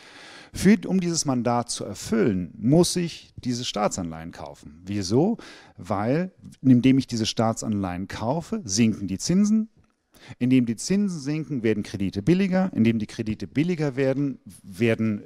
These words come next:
Investitionen und Konsum gestärkt. Dadurch steigt,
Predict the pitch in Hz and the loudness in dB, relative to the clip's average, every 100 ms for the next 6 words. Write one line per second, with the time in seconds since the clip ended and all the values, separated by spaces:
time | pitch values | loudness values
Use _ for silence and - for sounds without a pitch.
0 | - - 135 110 - - - 120 120 120 | -10 -4 -2 0 -4 -8 -2 2 2 2
1 | 107 - 110 104 98 113 110 101 92 - | -2 -2 0 2 8 8 8 4 -4 -6
2 | 101 - 135 185 190 - - - - - | -4 0 2 2 -2 -12 -18 -20 -20 -6
3 | - 113 110 107 - - - - 95 98 | 0 0 2 -2 -4 -12 -8 -4 -2 -4
4 | - | -8